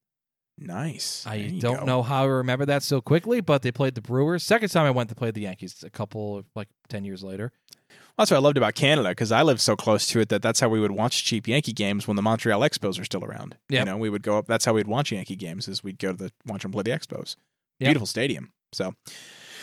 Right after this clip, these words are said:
Speaker 1: which I think we actually talked about on our last episode where we
Speaker 2: Oh,
Speaker 1: talked
Speaker 2: yes.
Speaker 1: about the home run race of ninety-eight. Again, something that I associated with summer more than anything else, even though it technically went into the fall at the end of the season.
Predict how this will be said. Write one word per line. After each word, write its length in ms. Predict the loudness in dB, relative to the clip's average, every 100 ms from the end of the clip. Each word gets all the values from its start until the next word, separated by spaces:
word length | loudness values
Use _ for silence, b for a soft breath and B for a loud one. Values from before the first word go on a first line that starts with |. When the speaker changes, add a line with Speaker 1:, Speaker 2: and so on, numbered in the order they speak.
| B
Speaker 1:
which 140 | 4 8
I 40 |
think 140 | 8
we 80 | 8
actually 220 | 6 6
talked 260 | 4 2 4
about 240 | 4 4 2
on 160 | 4 8
our 140 | 8
last 360 | 6 2 2 0
episode 420 | 0 2 4 4
where 80 | 2
we 60 |
Speaker 2:
Oh, 20 |
Speaker 1:
talked 200 | 2 2
Speaker 2:
yes. 60 | 2
Speaker 1:
about 160 | 2 0
the 100 | -4
home 240 | -2 -2
run 160 | 0 2
race 240 | 2 2 2
of 100 | 0
ninety-eight. 480 | 0 2 2 4
Again, 320 | 2 2 2 2
something 340 | 2 2 2
that 120 | 4
I 100 | 4
associated 640 | 4 4 2 2 0 -2 -4
with 140 | -4
summer 320 | -4 -4 -4
more 200 | -4 -4
than 140 | -4 -4
anything 320 | -6 -6 -8
else, 200 | -8 -4
even 160 | -4 -2
though 80 | -2
it 80 |
technically 400 | -2 -2 -2 -2
went 220 | 0 0 0
into 320 | -2 0 -2
the 80 | 0
fall 360 | 2 2 2
at 80 | 0
the 100 | -2
end 100 | -4
of 60 | -6
the 80 | -8
season. 380 | -8 -8 -10